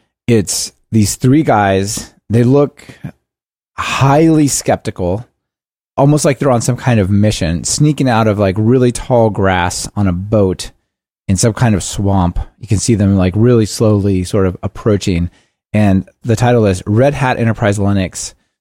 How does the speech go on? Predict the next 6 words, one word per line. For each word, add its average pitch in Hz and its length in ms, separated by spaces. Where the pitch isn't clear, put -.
Sysadmins 90 760
Entering 120 400
the 95 80
Docker 92 400
Convention 92 480
Floor. 82 440